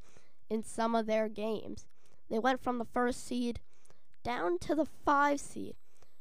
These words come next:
with four games to go is not, is really not something recommended. Going up against Tampa Bay, who has Baker Mayfield, and just, well, they have a decently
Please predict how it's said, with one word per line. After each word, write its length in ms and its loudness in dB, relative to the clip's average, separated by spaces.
with 140 -2
four 300 6
games 380 0
to 100 -6
go 520 0
is 140 -4
not, 380 0
is 120 -2
really 360 2
not 360 2
something 600 -4
recommended. 880 -4
Going 260 6
up 140 2
against 380 0
Tampa 400 0
Bay, 500 2
who 200 4
has 380 0
Baker 320 -2
Mayfield, 840 -2
and 360 2
just, 400 0
well, 360 4
they 100 -2
have 80 2
a 80 2
decently 720 0